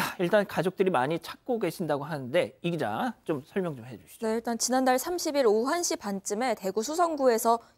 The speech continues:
Speaker 2: 여든한 살 치매 노인이 실종됐습니다. 이 동선 추적을 해보니까 일단 마지막으로 씨씨티비에 잡힌 건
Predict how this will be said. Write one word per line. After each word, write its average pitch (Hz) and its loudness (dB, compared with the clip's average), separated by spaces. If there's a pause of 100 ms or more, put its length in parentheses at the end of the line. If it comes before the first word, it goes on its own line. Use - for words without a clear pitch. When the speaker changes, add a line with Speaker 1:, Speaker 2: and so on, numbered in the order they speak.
Speaker 2:
여든한 269 4
살 247 0
치매 311 -2
노인이 220 2
실종됐습니다. 190 0 (260)
이 202 -6
동선 233 2
추적을 294 4
해보니까 277 2
일단 240 0
마지막으로 262 2
씨씨티비에 269 2
잡힌 208 -2
건 262 4